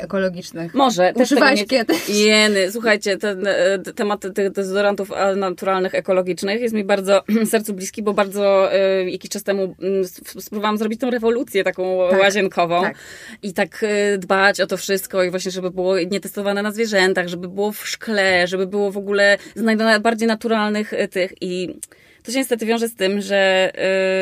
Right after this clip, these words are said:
Speaker 2: e, pacha się poci nadal, no.
Speaker 1: No raczej.
Speaker 2: Ja muszę mieć absolutnie porażenie wszystkich gruczołów pod pachą i nie chcę nawet, e, pół,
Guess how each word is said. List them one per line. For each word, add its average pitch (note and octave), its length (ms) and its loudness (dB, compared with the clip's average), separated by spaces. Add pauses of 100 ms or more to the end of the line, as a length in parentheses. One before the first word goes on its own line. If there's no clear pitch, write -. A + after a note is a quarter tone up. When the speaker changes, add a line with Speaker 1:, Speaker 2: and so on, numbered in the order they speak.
(340)
Speaker 2:
e, - 100 -10
pacha G#3+ 180 -2
się G#3+ 80 -8
poci - 280 -4
nadal, D#3+ 280 -2
no. D#3 100 -6 (140)
Speaker 1:
No G3 160 -2
raczej. E3+ 440 -6 (120)
Speaker 2:
Ja G#3 120 4
muszę G#3+ 160 0
mieć G#3 120 -2
absolutnie G#3+ 380 -2
porażenie F#3+ 600 2
wszystkich G#3+ 340 -6
gruczołów F3+ 420 0
pod - 160 -10
pachą G3+ 340 -2
i - 100 -2
nie G3 120 2
chcę G3+ 140 -8
nawet, F#3+ 360 -2
e, - 120 -4
pół, B3+ 420 0